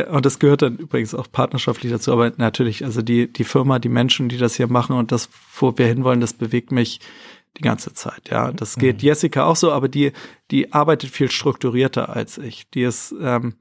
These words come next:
Speaker 1: ich bin, das ist total atypisch, eigentlich sollte man jetzt, äh, kulturell
Speaker 2: Ah.
Speaker 1: das andersrum, äh, meinen, aber die ist im Tunnel, ja, die arbeitet,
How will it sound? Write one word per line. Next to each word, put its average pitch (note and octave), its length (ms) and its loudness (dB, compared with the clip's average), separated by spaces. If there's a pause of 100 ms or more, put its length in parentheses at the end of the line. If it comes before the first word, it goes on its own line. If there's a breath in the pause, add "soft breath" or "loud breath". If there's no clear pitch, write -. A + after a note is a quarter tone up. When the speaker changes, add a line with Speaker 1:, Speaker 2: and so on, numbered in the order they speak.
(400 loud breath)
Speaker 1:
ich - 160 -8
bin, C#3 600 0 (240)
das B2 180 -2
ist B2 200 2
total C3 300 0
atypisch, B2 460 -2
eigentlich A#2+ 200 -6
sollte B2+ 240 -8
man B2 120 -8
jetzt, A#2+ 280 -10
äh, C3 160 -12 (280)
kulturell F3+ 420 4
Speaker 2:
Ah. F3 60 6
Speaker 1:
das D3 120 0
andersrum, C#3+ 720 2
äh, C3 320 0
meinen, C3+ 460 2 (340 soft breath)
aber C#3+ 140 2
die E3 140 2
ist - 200 2
im C#3 360 -6
Tunnel, C3 340 -4
ja, B2+ 140 -6
die B2 180 -8
arbeitet, C#3+ 720 -4